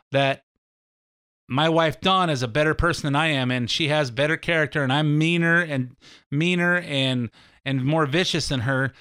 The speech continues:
But over the last thirty-one years, she's taught me to be more caring, more charitable, more godly, and, and, and in those, in that process, we raised our kids, and she taught them to be that way. And I,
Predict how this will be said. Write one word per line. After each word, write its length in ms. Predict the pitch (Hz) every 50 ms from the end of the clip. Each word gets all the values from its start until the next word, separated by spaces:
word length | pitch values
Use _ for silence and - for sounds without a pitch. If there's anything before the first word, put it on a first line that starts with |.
| - - _ _ -
But 180 | 143 143 143 143
over 240 | 156 180 180 170
the 60 | 170 165
last 280 | 165 170 160 - -
thirty-one 440 | - 175 170 165 160 156 156 160 170
years, 340 | 180 180 170 156 143 - - - _ _ _
she's 260 | - - - 233 185
taught 260 | - - 185 196 185 175
me 160 | 202 208 196
to 80 | 175
be 160 | 143 135 143 151
more 180 | 165 170 170
caring, 520 | - - 208 214 202 180 147 113 98 - - _ _ _ _ _ _ _ _ _ _ _ _ _ _ _ _ _ _
more 160 | - 131 135 131
charitable, 680 | - - 202 202 202 196 175 156 127 117 104 87 - - - - _ _ -
more 560 | 131 139 143 147 147 143 143 139 143 143 143 _ _ _ _ _ 120
godly, 580 | 107 160 180 190 190 180 156 135 117 98 82 - _ _ _ _ _ -
and, 560 | 143 139 135 135 131 131 127 127 123 123 123 _ - - - - - - - - -
and, 180 | 143 143 147 151
and 360 | 151 156 151 160 156 151 156
in 140 | 170 190 190
those, 280 | 185 175 165 - -
in 140 | 175 175 185
that 180 | 190 180 151 -
process, 500 | - 165 160 156 139 - 180 175 - - - - - - -
we 160 | 151 170 196 180
raised 280 | 165 156 170 170 147
our 100 | 180 180
kids, 520 | - - 220 214 190 160 120 104 - - - - - _ _ _ _ _ _ _ _ _ _ _ _ _ _ _ _ _ _
and 160 | - 151 147 -
she 140 | - 208
taught 300 | - - - 175 165 -
them 180 | - 196 185 175
to 80 | 156 131
be 100 | 135 135
that 240 | 123 123 127 131
way. 220 | 127 123 127 135 139
And 80 | 139
I, 140 | 147 160 156